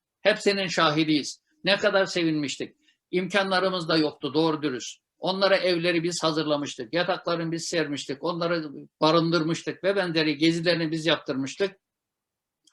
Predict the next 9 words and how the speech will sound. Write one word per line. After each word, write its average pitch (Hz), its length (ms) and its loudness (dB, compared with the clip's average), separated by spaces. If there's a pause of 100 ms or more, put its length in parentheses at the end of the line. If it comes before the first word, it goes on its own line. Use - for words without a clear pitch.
(280)
Seksen 175 480 -2
beş 190 220 2
yılıydı 139 300 -2
hatırladığıma 139 840 -4
kala. 165 340 -4 (340)
Zalim 170 520 0
bir 156 260 4
el 143 260 0
uzandı 143 680 0